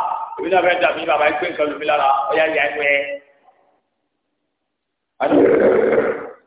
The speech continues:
Bàbá ni yàgò.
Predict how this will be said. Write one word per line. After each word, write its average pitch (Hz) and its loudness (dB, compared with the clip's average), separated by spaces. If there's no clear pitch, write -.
Bàbá 214 2
ni 302 0
yàgò. 269 0